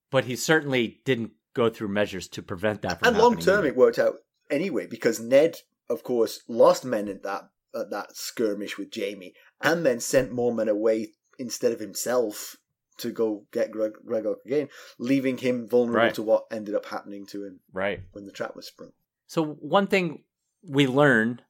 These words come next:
Speaker 1: uh, about the Battle of the, one, some of the details that we learn about the battle at the Mummer's Ford is some of Alan's heroics. So,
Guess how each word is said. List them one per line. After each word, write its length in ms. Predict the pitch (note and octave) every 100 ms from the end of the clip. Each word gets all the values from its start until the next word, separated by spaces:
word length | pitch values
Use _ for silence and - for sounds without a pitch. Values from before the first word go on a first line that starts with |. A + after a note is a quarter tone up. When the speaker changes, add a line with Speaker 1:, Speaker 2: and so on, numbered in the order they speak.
| _ _ _
Speaker 1:
uh, 200 | - A#2+ -
about 440 | C3 B2+ C#3 C#3+
the 60 | A2
Battle 320 | A2+ G#2 G2+
of 80 | G2+
the, 60 | A2+
one, 300 | B2 C#3 C3
some 220 | - G3
of 60 | F3
the 80 | C#3
details 400 | D3 D3 A2+ G2+
that 100 | G2
we 100 | F#2+
learn 340 | F2+ E2 E2+ F#2+ _ _
about 260 | F#2+ G#2+ G#2
the 60 | G2
battle 380 | F2 F#2+ F#2 F2
at 120 | E2+
the 120 | F2
Mummer's 340 | E2+ F#2 E2+
Ford 320 | - F2 F2 F#2
is 340 | A2+ A2 G#2+ - _ _ _ _
some 240 | - C#3+ C3+
of 140 | B2 - _
Alan's 540 | A2+ A#2+ C#3 C3 B2+ A#2
heroics. 640 | C3 C#3+ G3+ F2+ - - - _ _ _
So, 400 | - C#3+ C3 B2